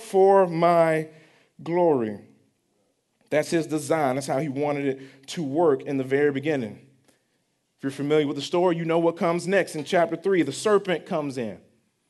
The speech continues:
deceives Adam and Eve, gets them to question their God, gets them to question the king, communicates to them that they will be better off if they just followed their own hearts and their own desires.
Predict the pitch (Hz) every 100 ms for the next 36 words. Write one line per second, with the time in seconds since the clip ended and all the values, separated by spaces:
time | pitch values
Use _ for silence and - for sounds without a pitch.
0 | _ _ _ - 156 - - 214 214 190
1 | 143 131 - _ _ _ _ 143 143 135
2 | 123 123 107 90 - - _ _ _ _
3 | _ _ _ 185 180 190 165 - 240 226
4 | - 190 175 170 160 160 185 196 175 -
5 | 240 226 - 190 170 - - - 170 175
6 | - 226 190 170 147 180 - - - _
7 | _ _ _ _ _ - 180 214 277 247
8 | 226 226 220 196 214 226 202 151 208 214
9 | 185 196 190 165 175 175 208 180 208 -
10 | 208 202 190 170 175 180 208 196 190 180
11 | - - - 196 170 165 180 160 160 180
12 | 175 165 156 - - 139 156 147 151 147
13 | 131 110 98 - - -